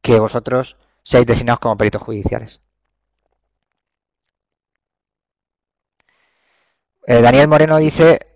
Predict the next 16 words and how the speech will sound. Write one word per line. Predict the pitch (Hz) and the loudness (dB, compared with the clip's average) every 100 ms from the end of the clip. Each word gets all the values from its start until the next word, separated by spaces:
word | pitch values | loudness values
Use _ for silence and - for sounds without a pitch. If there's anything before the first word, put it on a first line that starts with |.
| _ _ _ _ | _ _ _ _
"La | - 123 | -4 0
provisión | 127 127 160 | 2 0 0
de | |
fondos | 156 170 180 190 - | 0 0 0 -2 -2
es | 151 | -2
una | 160 | 0
asignación | 143 156 156 | 0 0 0
económica | 151 147 151 143 131 | -2 -4 -2 0 2
para | 131 127 | 4 4
gastos | 143 147 | 2 -2
durante | 135 131 | -4 -2
el | 127 | -2
proceso". | 120 151 120 - _ - | -4 -4 -6 -14 _ -2
En, | 113 113 110 | 0 2 0
en | 117 | -2
efecto. | 107 135 - - | 0 -2 -4 -12